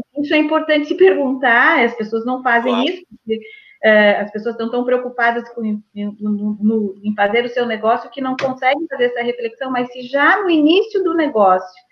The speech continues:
Speaker 1: né, tu fazes essa pergunta, "Eu gostaria de deixar este negócio pro meu filho, pra minha filha", tu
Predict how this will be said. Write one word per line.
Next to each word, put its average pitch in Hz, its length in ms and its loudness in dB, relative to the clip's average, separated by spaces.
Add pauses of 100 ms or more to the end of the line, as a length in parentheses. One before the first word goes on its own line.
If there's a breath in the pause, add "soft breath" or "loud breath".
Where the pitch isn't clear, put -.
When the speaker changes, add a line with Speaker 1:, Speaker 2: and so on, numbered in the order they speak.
(400 soft breath)
Speaker 1:
né, 226 260 4
tu 262 140 -8
fazes 262 380 2
essa 269 240 0
pergunta, 226 520 -2
"Eu 240 60 0
gostaria 294 680 2
de 294 100 -4
deixar 247 580 2
este 240 220 -4
negócio 220 480 -6
pro 220 80 -8
meu 190 220 -4 (100)
filho, 247 460 -2 (200)
pra 196 120 -6
minha 202 280 0 (100)
filha", 240 460 0 (640 loud breath)
tu 254 120 -2